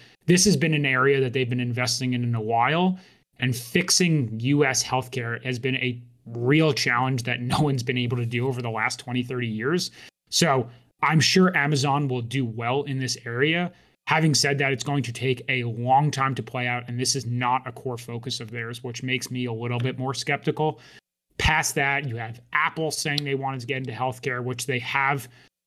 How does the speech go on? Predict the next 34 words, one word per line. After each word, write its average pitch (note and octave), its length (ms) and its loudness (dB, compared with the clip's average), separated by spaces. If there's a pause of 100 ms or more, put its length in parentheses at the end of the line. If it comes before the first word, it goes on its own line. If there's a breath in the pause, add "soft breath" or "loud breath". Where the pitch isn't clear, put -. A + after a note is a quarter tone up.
(180)
a C3+ 40 -2
little E3+ 280 6
bit E3 320 0
in C#3+ 100 -2
a B2 60 -4
different C3+ 340 -4
fashion C3+ 400 -2
in B2 100 -2
terms B2+ 300 -6
of A#2+ 80 -4
more B2 180 -2
through B2 140 -8
the B2 80 -6
technology C3 600 0
side B2+ 280 -2
of B2 100 -6
things, C3+ 320 -8
but B2 260 -8 (460 loud breath)
there's F3 240 4
gonna F#3 220 6
be D#3+ 180 2
so D#3 320 0
many D#3+ 180 0
different C3 440 -4
ways B2 380 -2
to B2+ 100 -4
tackle B2+ 480 -4
this B2+ 400 -6 (340 soft breath)
in A#2 80 -6
so D3 300 0
many D3+ 160 2
different C3+ 340 -4
sectors B2 560 -4
that A#2+ 320 -4